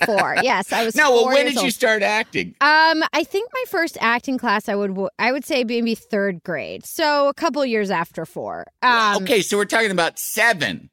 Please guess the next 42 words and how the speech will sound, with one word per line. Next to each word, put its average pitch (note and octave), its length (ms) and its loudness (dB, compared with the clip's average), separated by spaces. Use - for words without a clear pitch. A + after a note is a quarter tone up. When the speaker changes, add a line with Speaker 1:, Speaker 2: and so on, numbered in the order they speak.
Speaker 1:
Yeah, D4 400 4
Speaker 2:
You - 80 0
know, - 60 2
Speaker 1:
somewhere - 180 2
Speaker 2:
like, A#3+ 80 0
Speaker 1:
in A3 60 0
Speaker 2:
seven A#3+ 280 2
Speaker 1:
there, F#3+ 80 2
Speaker 2:
or - 40 -2
Speaker 1:
I'd - 40 -18
say. - 80 -4
Speaker 2:
eight. G#3+ 300 2
Speaker 1:
Seven F4+ 240 2
Speaker 2:
That's - 20 -2
Speaker 1:
or C4+ 120 2
Speaker 2:
not, - 60 0
like, F#3 140 2
Speaker 1:
eight. - 100 -6
Speaker 2:
that G3+ 260 2
crazy. D#3+ 840 -2
Speaker 1:
No, E4+ 280 4
no. D4+ 240 2
Speaker 2:
You D3 60 4
Speaker 1:
It's, C3+ 140 2
Speaker 2:
know? - 80 2
Speaker 1:
I E4+ 40 4
mean, E4 220 0
in D#4+ 100 0
the D#4+ 80 0
grand D4+ 380 2
scheme B3+ 340 -2
of A3 120 0
time, G3 480 2
it's F#3 140 -4
pretty G3+ 260 -2
close F3+ 240 0
Speaker 2:
Yeah, D#3+ 180 4
Speaker 1:
to D3 60 0
four. D#3 100 2
Speaker 2:
yeah, B2 360 2
yeah. A#2 380 2
Speaker 1:
<laughs> F4+ 220 2